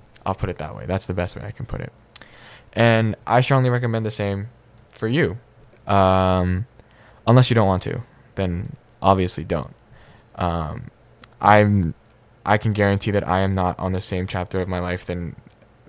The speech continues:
most of the people who listen. Um,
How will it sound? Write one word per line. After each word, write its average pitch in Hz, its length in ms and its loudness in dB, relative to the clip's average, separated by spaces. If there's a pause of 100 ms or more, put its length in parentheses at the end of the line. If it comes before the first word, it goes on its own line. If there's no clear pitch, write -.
(200)
most 95 380 0
of 92 40 -10
the 95 80 -2
people 95 280 -4
who 101 100 -4
listen. 110 460 -2 (840)
Um, 90 640 -2